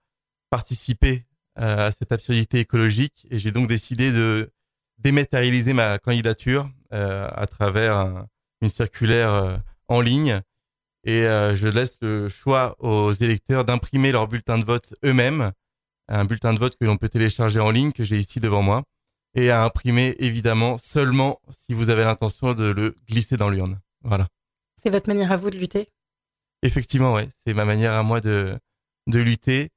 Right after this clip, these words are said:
Speaker 1: Et, euh, et je pense que chacun à notre échelle, on peut tous agir, euh,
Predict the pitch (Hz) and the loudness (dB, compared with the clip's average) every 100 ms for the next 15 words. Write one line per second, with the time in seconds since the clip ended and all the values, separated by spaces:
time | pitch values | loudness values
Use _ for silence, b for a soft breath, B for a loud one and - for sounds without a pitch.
0 | _ _ _ _ 120 117 110 107 104 - | _ _ _ _ -2 0 2 0 -2 -6
1 | - - 131 113 - 131 - 127 117 - | -14 -10 -8 -6 -4 -6 -2 0 0 -2
2 | 139 156 139 120 - 117 147 131 120 120 | -2 0 0 0 -2 -2 0 0 0 -2
3 | - 147 - - 139 123 131 147 123 - | -2 -4 -4 -2 0 2 2 0 -4 -14
4 | _ _ _ _ _ _ - 110 104 107 | _ _ _ _ _ _ -4 0 0 0
5 | 107 117 | -2 -6